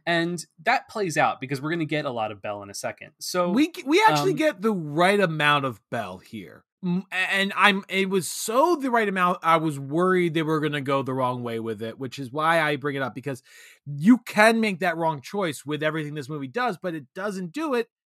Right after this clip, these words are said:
Speaker 2: and I applaud them for that. I, I applaud
Speaker 1: Yeah.
Speaker 2: them for that. And if this is the idea here that this Ghost of Christmas Past is essentially who Belle could have been at this point in Scrooge's life, like, an older woman, you know, that could have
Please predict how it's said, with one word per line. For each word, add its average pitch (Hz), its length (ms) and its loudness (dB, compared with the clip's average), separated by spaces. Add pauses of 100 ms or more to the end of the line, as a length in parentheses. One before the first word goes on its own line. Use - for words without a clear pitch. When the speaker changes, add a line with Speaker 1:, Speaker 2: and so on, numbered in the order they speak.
(160)
Speaker 2:
and 165 100 -12
I 180 60 -6
applaud 208 400 -2
them 190 120 -8
for 175 140 -10
that. 143 340 -10
I, 139 160 -8 (140)
I 170 60 -2
applaud 175 300 -4
Speaker 1:
Yeah. 226 80 -4
Speaker 2:
them 190 80 -14
for 214 60 -8
that. 202 180 -4 (180)
And 196 100 -8
if 180 120 -6
this 254 200 -4
is 254 60 -10
the 262 120 -4
idea 226 340 -4
here 220 200 -6
that 175 200 -6
this 196 280 -6 (260)
Ghost 180 300 -2
of 190 80 -10
Christmas 175 320 -14
Past 180 460 -6 (480)
is 180 320 -2 (960)
essentially 403 580 -2
who 311 200 2
Belle 285 260 2
could 285 180 -8
have 214 160 -6
been 240 160 -2
at 214 100 -8
this 196 140 -8
point 214 280 -8
in 175 40 -12
Scrooge's 170 460 -10
life, 139 560 -4 (160)
like, 156 160 -4
an 170 80 -4
older 185 280 0
woman, 185 520 -4
you 175 100 -6
know, 160 380 0
that 180 180 -2
could 220 120 -4
have 160 100 -8